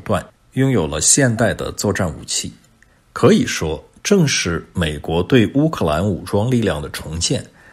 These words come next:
才使得今天的乌克兰能够让侵略者付出惨痛的代价，能够维护自己国家的尊严。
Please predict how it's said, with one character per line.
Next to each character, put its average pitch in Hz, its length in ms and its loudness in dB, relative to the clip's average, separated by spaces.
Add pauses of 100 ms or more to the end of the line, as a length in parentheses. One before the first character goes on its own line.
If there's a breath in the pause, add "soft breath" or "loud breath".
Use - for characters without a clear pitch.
(120)
才 104 240 0
使 - 280 -2
得 80 240 -4
今 151 260 2
天 147 260 0
的 87 220 -2
乌 110 140 -2
克 - 120 -6
兰 76 240 -2 (140)
能 82 220 -4
够 110 160 2
让 107 320 0
侵 131 260 0
略 104 160 0
者 65 240 -8
付 - 300 -4
出 101 340 -4
惨 82 300 -6
痛 123 200 -2
的 92 80 -4
代 87 200 -2
价， - 280 -6 (360 loud breath)
能 87 260 -2
够 113 260 2 (120)
维 80 200 0
护 - 440 -2
自 123 180 0
己 - 220 -8
国 82 180 -6
家 104 260 -2
的 - 200 -6
尊 87 260 -6
严。 - 180 -10